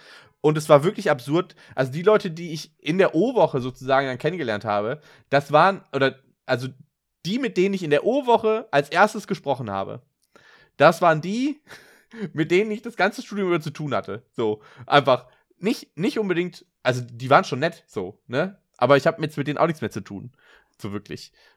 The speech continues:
Und ich glaube, ganz viel davon ist ja w-,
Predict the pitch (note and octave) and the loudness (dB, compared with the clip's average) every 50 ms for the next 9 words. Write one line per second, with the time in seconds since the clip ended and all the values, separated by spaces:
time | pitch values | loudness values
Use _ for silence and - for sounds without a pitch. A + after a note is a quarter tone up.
0 | _ _ - C3+ C3+ C#3 C#3 - - _ _ _ _ _ _ _ _ _ _ _ | _ _ 4 4 4 4 4 -4 -12 _ _ _ _ _ _ _ _ _ _ _
1 | _ _ _ _ _ _ _ _ _ _ - C#3+ - - D#3 D#3 D#3+ F#3+ G#3+ G3+ | _ _ _ _ _ _ _ _ _ _ -10 -10 -6 2 6 8 10 10 8 6
2 | F3 D#3+ D#3 G3+ A#3 - - - G#3+ A3 G#3+ G#3 G3 - - E3+ D#3+ - F#3+ F#3+ | 4 4 2 2 2 -2 -6 -4 -2 0 2 2 2 2 2 -2 -2 -2 -4 0
3 | - G3 D#3+ C#3+ C#3 | 2 2 2 2 0